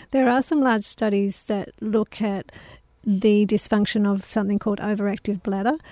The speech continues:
and an overactive bladder is where you need to run to the toilet, um, a lot, and, uh, or looked at incontinence itself. And we know that from those large population-based studies, um, that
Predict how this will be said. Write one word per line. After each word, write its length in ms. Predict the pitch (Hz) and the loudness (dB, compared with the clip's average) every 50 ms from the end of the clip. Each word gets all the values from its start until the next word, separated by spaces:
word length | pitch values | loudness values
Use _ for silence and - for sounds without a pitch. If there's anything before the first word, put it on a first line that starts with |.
| - - - - - | -20 -20 -16 -6 -2
and 80 | 226 214 | 0 2
an 80 | 208 | 4
overactive 500 | 220 220 220 208 208 208 226 - - 208 | 4 4 4 4 2 0 0 0 -4 -4
bladder 260 | - 240 202 202 202 202 | -2 -2 0 0 2 0
is 220 | 202 196 - - | 0 -2 -2 -2
where 100 | 214 208 | 0 0
you 160 | 202 202 202 | 2 2 2
need 260 | 208 208 208 202 196 | 2 2 2 2 0
to 100 | - 220 | -2 -4
run 180 | 208 214 190 202 | -4 -2 -2 -2
to 100 | - 214 | -2 -4
the 120 | 202 - 208 | -4 -6 -8
toilet, 560 | - - - 202 196 196 196 196 226 208 - - - 233 | -8 -6 -6 -4 -4 -4 -6 -6 -8 -8 -10 -12 -12 -8
um, 220 | - 208 202 190 190 | -6 -4 -4 -4 -4
a 80 | 202 | -4
lot, 300 | 196 208 208 226 - - - - - 220 - | -4 -2 -2 -4 -6 -6 -10 -12 -12 -8 -4
and, 500 | 226 208 208 208 208 208 202 202 202 - - - | -2 0 2 2 2 2 2 0 -2 -4 -4 -4
uh, 260 | 208 202 196 196 - - | -4 -2 -2 -6 -8 -6
or 240 | - 247 226 214 214 | -2 0 2 4 4
looked 280 | 226 226 226 - - - | 4 4 2 2 2 -2
at 160 | 208 - - | -2 -2 -4
incontinence 920 | - 220 226 214 - - - 214 196 - - - 202 202 196 - 220 - - | -4 0 0 0 0 -2 -4 -2 -2 -2 -2 -2 -2 -2 -2 -4 -6 -8 -10
itself. 520 | - 220 - - - 208 - 233 269 - - - - - - - - - - - - - _ _ - | -12 -10 -8 -6 -4 -4 -4 -4 -6 -8 -10 -20 -18 -18 -18 -20 -20 -20 -20 -20 -20 -20 _ _ 0
And 480 | 226 220 220 226 214 202 202 214 202 | 2 4 6 4 4 2 0 0 2
we 120 | 226 226 220 | 4 6 6
know 360 | 220 226 220 220 220 226 233 | 6 6 4 4 4 4 4
that 200 | 226 226 202 208 | 2 2 0 2
from 180 | - 226 214 | 2 2 4
those 220 | 214 208 214 185 - | 4 2 2 2 2
large 500 | 220 208 208 214 214 214 202 - - - _ _ - | 2 2 2 2 2 0 0 -2 -6 -8 _ _ -6
population-based 840 | - 214 202 - 214 196 202 202 - - 220 196 190 202 196 196 - | -4 -4 -4 -4 -4 -4 -4 -4 -4 -2 -2 -2 -2 -2 -4 -4 -6
studies, 520 | - - 202 196 196 196 202 196 - - - | -6 -6 -6 -4 -2 -2 -4 -4 -6 -8 -6
um, 460 | 202 196 196 190 196 190 - - - _ _ _ _ _ - | -6 -4 -4 -4 -4 -6 -8 -12 -20 _ _ _ _ _ -6
that 580 | 214 180 - - 214 196 - - - - - | -6 -4 -2 -2 -2 -2 -4 -6 -12 -14 -14